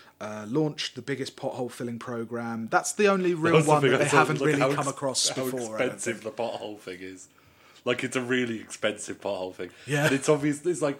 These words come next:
Speaker 1: It's like ninety billion. <laughs> It's like
Speaker 2: it's,
Speaker 1: something
Speaker 2: it's an obs-,
Speaker 1: ridiculous.
Speaker 2: it's an absurd amount of money, and it is literally just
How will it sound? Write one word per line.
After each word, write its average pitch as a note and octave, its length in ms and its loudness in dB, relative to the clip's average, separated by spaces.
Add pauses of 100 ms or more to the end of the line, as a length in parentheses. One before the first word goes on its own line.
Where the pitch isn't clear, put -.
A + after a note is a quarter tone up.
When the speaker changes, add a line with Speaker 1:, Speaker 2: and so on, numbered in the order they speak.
(160)
Speaker 1:
It's - 80 -12
like F#4+ 160 2
ninety E4+ 340 4
billion. G3 440 2
<laughs> - 80 -14
It's B3+ 160 0
like B3 120 4
Speaker 2:
it's, G3 120 4
Speaker 1:
something B3 320 2
Speaker 2:
it's B3+ 100 0
an G3 60 2
obs-, D#3+ 140 0
Speaker 1:
ridiculous. E3 460 2
Speaker 2:
it's - 140 0
an F#3 80 2
absurd F3 460 4
amount B2+ 240 2
of G#2 100 -8
money, A2 380 0 (120)
and A#2 140 0
it C3+ 80 2
is C3+ 240 -4
literally C3+ 520 -4 (120)
just A#2 300 -2